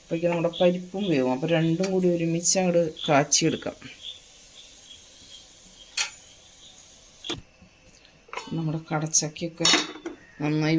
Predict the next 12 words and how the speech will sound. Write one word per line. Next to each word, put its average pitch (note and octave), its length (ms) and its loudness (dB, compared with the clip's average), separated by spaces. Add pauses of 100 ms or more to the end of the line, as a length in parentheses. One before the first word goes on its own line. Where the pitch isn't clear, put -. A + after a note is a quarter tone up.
വെന്തിട്ടുണ്ട്. D3+ 680 2 (680)
ഇനി D#3+ 160 -4
നമുക്ക് D#3 280 0 (260)
അത് D3 180 -4
ഉപ്പേരിയാക്കാം, E3 880 2 (320)
പരിപ്പ് D#3+ 340 0
കുത്തി D3 300 -2
കാച്ചാം. - 340 -2 (480)
രണ്ടും F3 380 -2 (240)
ഒരു E3+ 120 4 (140)
ഒറ്റ, - 240 -2 (300)
ഏ, F3 100 -2